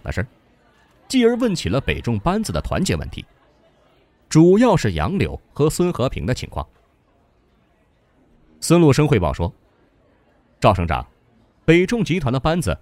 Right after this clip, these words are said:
确实挺团结，只是杨柳和孙和平的情况不太妙。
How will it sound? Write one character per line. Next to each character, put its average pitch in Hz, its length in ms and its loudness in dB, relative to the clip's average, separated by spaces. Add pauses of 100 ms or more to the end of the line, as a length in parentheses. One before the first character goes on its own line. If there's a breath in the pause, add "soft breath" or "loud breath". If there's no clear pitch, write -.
确 208 240 -2
实 - 140 -2
挺 - 120 -8
团 69 200 -6
结， - 180 -10 (760 soft breath)
只 208 140 0
是 247 160 -2
杨 190 220 0
柳 139 120 2
和 156 140 -2
孙 214 220 0
和 170 160 -4
平 - 120 -6
的 117 120 -2
情 - 160 -6
况 113 120 -2
不 80 140 -6
太 104 140 -2
妙。 143 120 -4